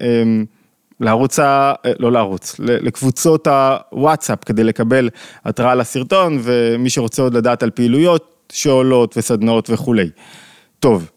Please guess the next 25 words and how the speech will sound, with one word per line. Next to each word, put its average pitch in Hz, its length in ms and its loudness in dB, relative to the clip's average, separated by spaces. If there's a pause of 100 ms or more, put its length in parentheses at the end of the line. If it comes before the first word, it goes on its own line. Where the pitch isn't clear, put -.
(440)
איך 143 260 -2
מיישמים? 127 760 0
מה 151 220 0
חסר 156 680 0
לי 156 200 2
בזמן 123 580 0
היישום? 101 600 -4 (440)
מה 165 220 2
אני 165 160 0
צריך 156 520 0
ממש 147 500 0
לדעת 131 340 0
בזמן 113 380 0
היישום? 98 360 -2
כדי 107 260 -2
לענות 165 300 0
על 185 60 2
התשובה 143 380 0
הזאת, 147 220 0
בואו 131 180 0
ניכנס 139 400 0
לשני 151 280 0
פסוקים, 160 420 -4
פרשת 135 380 -2
ואתחנן. 135 580 0